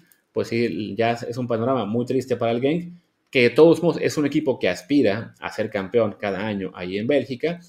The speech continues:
En Europa, francamente, no. O sea, aunque calificaran a la Europa League, va a ser un equipo comparsa, en el mejor de los casos, avanzar una ronda y poco más. No, no le da para mucho en ese, en ese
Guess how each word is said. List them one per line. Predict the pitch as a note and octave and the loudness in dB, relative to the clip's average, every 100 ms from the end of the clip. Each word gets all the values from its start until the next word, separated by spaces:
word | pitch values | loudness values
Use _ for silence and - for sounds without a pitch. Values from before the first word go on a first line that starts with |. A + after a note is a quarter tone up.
| - | -2
En | B2+ | 0
Europa, | C#3 D3+ E3 C3 | 4 8 8 6
francamente, | B2 A2 G2 G2+ F2+ | 0 0 -2 -4 -4
no. | G#2 E3+ | -4 -6
O | F3 | -8
sea, | - - _ _ - | -16 -16 _ _ -14
aunque | G#2 G2 | -12 -6
calificaran | - G2+ G#2 C3 C#3 A#2 | -4 -4 0 2 2 0
a | |
la | F#2+ F2 | -2 -4
Europa | G#2 A2 G#2 | -4 -2 0
League, | B2 C3+ _ _ _ - | 0 -2 _ _ _ -2
va | G#2+ | 0
a | |
ser | A2 | 0
un | A2 | 0
equipo | G2 A2+ A2 F#2+ | 0 -2 -2 -2
comparsa, | - F2 B2+ A2 C3+ F3 - _ | -2 0 0 0 -4 -8 -14 _
en | F2 F2 | -10 -8
el | F2 F2 | -8 -8
mejor | F2 - A#2+ | -4 0 2
de | |
los | F#2 | 0
casos, | - B2 A#2+ A2+ | 0 0 2 0
avanzar | F#2+ F2+ A2+ | 0 -2 -2
una | G#2 G2 | -2 4
ronda | B2+ B2+ A2 | 4 4 2
y | F#2+ | -2
poco | A2 G2+ F#2+ | -2 -2 -2
más. | C3 - - | -2 -6 -14
No, | F#2 F2+ _ _ - | -16 -16 _ _ -8
no | G#2 A#2+ | 0 4
le | A#2+ | 4
da | A2 | 2
para | G2 F#2+ | 0 -6
mucho | G2 G#2+ G2+ F#2 - _ _ _ _ - | -6 -6 -4 -6 -6 _ _ _ _ -10
en | G#2 G2 | -6 -4
ese, | A#2 | -4
en | G#2 | -4
ese | G#2+ | -6